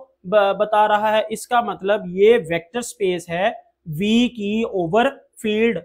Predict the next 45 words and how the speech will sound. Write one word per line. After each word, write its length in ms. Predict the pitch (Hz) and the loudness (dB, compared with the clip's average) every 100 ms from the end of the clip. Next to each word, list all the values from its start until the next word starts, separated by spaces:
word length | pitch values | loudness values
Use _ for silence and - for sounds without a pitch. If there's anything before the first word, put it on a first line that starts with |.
| - | 2
एफ। 200 | 220 - _ _ - | 2 2 _ _ -8
अगर 180 | 190 190 | -4 -4
ये 260 | 175 220 | 0 0
है 200 | 262 269 | 2 0
तो 160 | 262 254 | 0 -4
ये 220 | 233 240 196 156 - _ - | 0 0 0 -8 -18 _ -12
वी 360 | 180 190 220 233 | -6 -2 -2 -2
की 220 | 247 254 | -2 -2
ओवर 360 | 233 202 226 247 254 _ _ | 0 0 0 -2 -4 _ _
फील्ड, 420 | - 226 240 247 240 _ _ 190 | -8 -2 0 -2 -6 _ _ -6
अ, 380 | 190 185 - _ | -4 -4 -8 _
वी 320 | 175 151 214 277 | -8 -2 0 2
एलिमेंट 400 | 247 214 214 214 | 2 0 -4 -2
की 100 | 247 | -2
ए 360 | 240 196 202 220 | 0 0 0 0
एलिमेंट 400 | 220 240 247 240 | -2 2 2 0
पे 60 | 247 | -2
वेक्टर 300 | 233 220 240 | -6 -6 -8
स्पेस 340 | 240 233 220 | -8 -12 -10
है। 60 | 226 | -10
इसका 200 | 202 233 | -8 -8
मतलब 260 | 226 240 | -6 -8
वी 240 | 190 196 226 | -8 -8 -8
जो 120 | 240 | -6
है 280 | 226 226 214 | -6 -8 -10
ये 60 | |
वेक्टर 300 | 220 190 - | -10 -10 -10
स्पेस 380 | 220 - 240 233 | -16 -10 -10 -8
है 120 | 247 247 _ _ - | -8 -10 _ _ -4
और 240 | 214 214 - _ - | -4 -4 -14 _ 2
ए 260 | 196 226 247 | 4 4 2
जो 80 | |
है 140 | 233 220 | -2 -2
वो 120 | 220 | -4
फील्ड 300 | 220 190 208 | -4 -2 -2
से 140 | 214 | -2
बिलोंग 300 | 247 240 240 | -4 -4 -6
करता 260 | 240 240 247 | -4 -6 -4
है, 200 | 240 247 247 _ _ - | -2 -2 -4 _ _ -2
तो 100 | 240 | 2
ये 180 | 240 226 | 2 2
वेक्टर 400 | 190 196 - 247 | 0 -4 -4 -6
स्पेस 440 | - 226 196 196 | -4 -4 -2 -2
है 380 | 196 214 247 - _ _ 156 | -2 -2 -4 -8 _ _ -18
वी 720 | 135 147 190 220 240 254 254 | -10 -4 0 2 4 2 -2